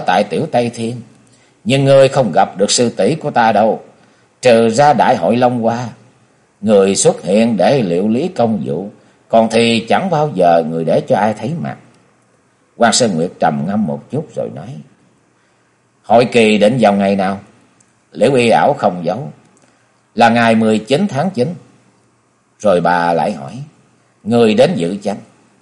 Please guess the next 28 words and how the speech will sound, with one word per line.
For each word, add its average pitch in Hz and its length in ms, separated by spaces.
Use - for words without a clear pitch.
Quan 123 160
Sơn 110 220
Nguyệt 82 180
đáp 131 240
gấp, 135 120
"Đến 151 340
chứ, 208 200
nhất 165 320
định 92 180
là 92 120
tại 98 260
hạ 98 240
phải 117 440
có 170 120
mặt 87 300
tại 92 180
đại 85 220
hội, 71 300
bởi 131 160
tại 123 160
hạ 117 240
muốn 170 220
gặp 95 180
ân 123 180
sư 127 280
của 143 80
tại 139 220
hạ." - 200